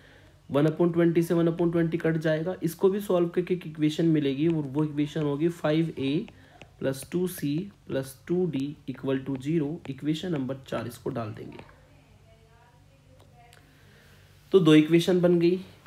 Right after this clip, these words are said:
अब तीन अननोन है तो इसका मतलब तीन इक्वेशन तो कम से कम मुझे चाहिए। तो अब p की वैल्यू को एक और रख लेते हैं। तो फिर मैंने p की वैल्यू को रखा इसी तरीके से माइनस टू, और p को अगर माइनस टू आप रखते हैं इक्वेशन टू में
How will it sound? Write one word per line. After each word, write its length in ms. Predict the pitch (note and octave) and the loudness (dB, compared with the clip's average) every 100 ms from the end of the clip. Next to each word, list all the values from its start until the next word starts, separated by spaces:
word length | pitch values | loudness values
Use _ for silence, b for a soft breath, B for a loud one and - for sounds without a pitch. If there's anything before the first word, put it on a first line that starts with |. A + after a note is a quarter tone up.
| B B - | B B -6
अब 200 | D3 - | -6 0
तीन 200 | G#3+ A#3 | 4 4
अननोन 420 | G#3 F#3 F3+ F#3+ | 6 8 8 8
है 180 | G3 G3+ | 6 2
तो 80 | G3+ | 0
इसका 200 | G3 G3+ | 0 0
मतलब 300 | F#3 G3 G3 | 0 0 0
तीन 200 | G3+ G3+ | 0 2
इक्वेशन 420 | F#3 F#3 F#3 F#3+ | 2 2 2 0
तो 100 | F#3 | 0
कम 160 | F#3 E3 | 0 0
से 140 | E3 | 0
कम 140 | D#3+ E3 | 0 2
मुझे 240 | D#3 D#3+ | 2 0
चाहिए। 480 | D#3+ B2 A#2+ A2+ A2+ - - - | -2 -4 -4 -8 -10 -14 -20 -14
तो 60 | - | -4
अब 280 | E3 E3 - F#3+ | -4 -4 -4 -2
p 120 | G3 | 0
की 80 | A3 | 2
वैल्यू 280 | G#3 G3 G3+ | 2 2 0
को 120 | A3 | 2
एक 260 | E3 E3+ A2 | 2 2 2
और 160 | B2+ | 0
रख 160 | B2 A#2+ | 0 -2
लेते 340 | B2 B2 C3 C3 | -4 -4 -6 -6
हैं। 120 | D3+ b b b b b b - - | -8 b b b b b b -12 -2
तो 100 | C#3+ C3 - - | -2 -2 -8 0
फिर 140 | G#3 | 2
मैंने 220 | G#3 G#3 | 4 2
p 180 | G#3 F3+ | 2 0
की 80 | F3 | 0
वैल्यू 300 | F3+ E3 E3 | 2 2 2
को 140 | D#3+ D#3+ | 2 0
रखा 280 | D#3 - D#3 | -2 0 -2
इसी 220 | D#3 D#3+ | 0 0
तरीके 280 | D#3 D#3 D#3 | 0 0 0
से 160 | E3 | 0
माइनस 420 | C#3+ A#2+ B2 D3 - | 0 0 -2 -4 -4
टू, 180 | E3+ F#3 | 2 4
और 140 | F3+ F3 | 4 0
p 100 | F3 | 4
को 140 | G3+ | 4
अगर 120 | G3+ G3 | 4 2
माइनस 400 | D#3 D3+ E3+ - | 2 2 0 0
टू 80 | F#3 | 0
आप 180 | F3+ F3+ | 0 -2
रखते 260 | E3+ - | -2 2
हैं 80 | F#3 | 2
इक्वेशन 400 | F3+ F3+ F3 F#3 | 4 2 2 -2
टू 180 | F3+ F3+ | 2 2
में 220 | F#3 | 2